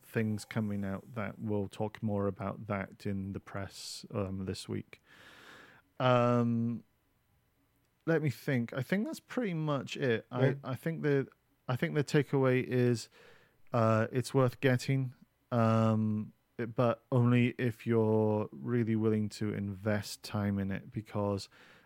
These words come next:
Speaker 1: there's enough speed bumps that, uh, it's gonna be a, a rocky ride until you kind of put in the time. After that, it's immensely rewarding. Um, I think,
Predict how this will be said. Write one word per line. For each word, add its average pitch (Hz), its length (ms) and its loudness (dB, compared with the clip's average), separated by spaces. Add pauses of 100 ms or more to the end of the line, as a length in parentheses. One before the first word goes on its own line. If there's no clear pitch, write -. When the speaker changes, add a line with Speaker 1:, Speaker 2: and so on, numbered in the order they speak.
(120)
Speaker 1:
there's 110 400 2
enough 113 400 0
speed - 440 -6
bumps - 460 -6 (120)
that, 101 680 -4 (140)
uh, 101 280 -2
it's - 180 -6
gonna 107 240 0
be 107 180 2 (100)
a, 101 240 -2
a 107 120 -2
rocky 107 360 0
ride 101 440 -2
until 107 500 -4
you 104 200 -2
kind 101 300 -8
of 101 100 -10
put - 220 -4
in 101 160 -4
the 98 80 -6
time. 98 400 -8 (640)
After 117 340 4
that, 135 380 4 (540)
it's - 560 -4
immensely 113 1200 0
rewarding. 113 640 0 (640)
Um, 110 720 0 (140)
I 117 140 0
think, - 680 -4